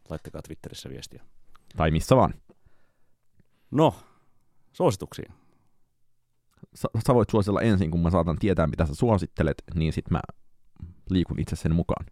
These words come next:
Speaker 1: Okei, tota, se, mihinkä Oskari ei viittaa, on tuota, japanilais-australialaisen laulaja, lauluntekijä, äh,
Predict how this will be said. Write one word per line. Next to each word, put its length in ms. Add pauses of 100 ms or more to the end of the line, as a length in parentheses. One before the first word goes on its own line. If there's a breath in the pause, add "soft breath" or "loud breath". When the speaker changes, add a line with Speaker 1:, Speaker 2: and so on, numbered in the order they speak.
(120)
Speaker 1:
Okei, 220 (200)
tota, 380 (720 soft breath)
se, 240
mihinkä 320
Oskari 340
ei 300
viittaa, 680 (100)
on 260
tuota, 460 (420)
japanilais-australialaisen 2000
laulaja, 400
lauluntekijä, 680 (760 soft breath)
äh, 40